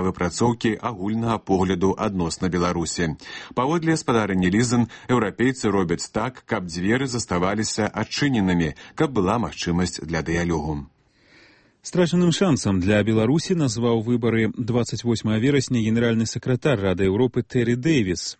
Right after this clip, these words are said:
Speaker 2: А прэзідэнт Лукашенка, паводле Дэвіса, ніколі не прапускае магчымасці прапусціць магчымасць. Існавала надзея, што нядаўнія выбары стануць паваротным пунктам у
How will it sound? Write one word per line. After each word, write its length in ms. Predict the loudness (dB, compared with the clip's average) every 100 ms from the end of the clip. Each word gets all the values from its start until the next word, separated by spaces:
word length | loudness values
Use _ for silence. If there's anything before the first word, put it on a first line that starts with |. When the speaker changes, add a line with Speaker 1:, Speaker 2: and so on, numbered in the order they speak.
| _ _
Speaker 2:
А 80 | -6
прэзідэнт 600 | -2 -2 0 0 -2 -4 -2
Лукашенка, 960 | -2 0 -4 -4 -2 0 0 0 0 -2 -8
паводле 380 | -8 -4 -4 -2
Дэвіса, 480 | 0 0 0 -2 -2
ніколі 560 | 0 -2 0 0 2 2
не 140 | 0
прапускае 480 | -2 -4 -2 0 0
магчымасці 720 | 0 -2 0 0 0 0 0 -2 _ -2
прапусціць 640 | 0 0 -2 0 -2 -2
магчымасць. 800 | -2 -2 0 2 2 0 -4 -16 -18 -18 -18 -8
Існавала 400 | -4 0 2 4
надзея, 460 | 2 2 2 2 0
што 320 | -4 -6 -4
нядаўнія 480 | -2 0 2 2 2
выбары 400 | 2 2 0 0
стануць 400 | 0 0 -2 -2
паваротным 640 | 0 2 2 0 0 -4
пунктам 540 | -2 -2 -2 -2 -2 0
у 160 | 0